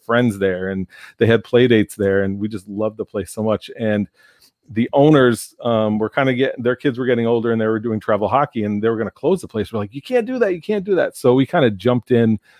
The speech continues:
kinda blindly and said, "Hey, we'll take it over. We'll buy it from you," not knowing what we were getting into.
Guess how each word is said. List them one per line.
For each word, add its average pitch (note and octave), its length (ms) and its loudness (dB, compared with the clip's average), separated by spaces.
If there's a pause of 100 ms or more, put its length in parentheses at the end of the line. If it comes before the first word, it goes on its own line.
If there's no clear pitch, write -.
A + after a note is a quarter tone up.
(280)
kinda B2+ 220 2
blindly A2+ 480 0
and G#2+ 100 -4
said, G#2+ 160 0
"Hey, A#2+ 180 2
we'll A#2+ 220 -2
take B2 200 -4
it A2 60 -2
over. F#2+ 240 -8
We'll A2 180 -4
buy G#2 220 -4
it A2 100 -16
from G2 200 -8
you," G2 80 -4
not G#2 260 -2
knowing G#2 360 -2
what G2 160 -10
we G2 80 -8
were F#2 100 -8
getting G2 280 -10
into. G2 420 -6